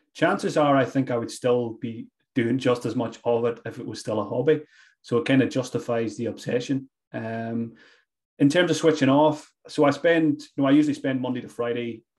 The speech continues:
uh, working on F P L. Uh, but I, I think routine,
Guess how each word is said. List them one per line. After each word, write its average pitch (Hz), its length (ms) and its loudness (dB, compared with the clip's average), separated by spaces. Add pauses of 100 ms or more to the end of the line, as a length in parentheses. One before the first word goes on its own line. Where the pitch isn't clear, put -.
(140)
uh, 113 180 -4
working 131 500 0 (140)
on 123 140 -2
F 123 180 -6
P 127 120 -2
L. 127 320 0 (500)
Uh, 113 460 -2 (460)
but 143 240 0
I, 143 100 -6
I - 20 -4
think 160 260 2
routine, 135 580 4